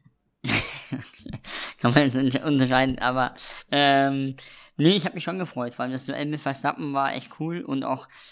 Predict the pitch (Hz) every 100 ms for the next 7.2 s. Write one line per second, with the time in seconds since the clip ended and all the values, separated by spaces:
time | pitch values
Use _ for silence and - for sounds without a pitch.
0 | - - 117 139 131 123 127 131 - 147
1 | 147 143 131 127 127 135 127 123 147 147
2 | 135 127 127 127 131 135 131 131 147 -
3 | 139 143 127 123 127 127 131 - - -
4 | - 160 170 180 170 - 160 156 147 143
5 | 147 - 139 139 135 - 151 - 165 185
6 | 151 175 170 160 143 151 147 - 120 135
7 | 147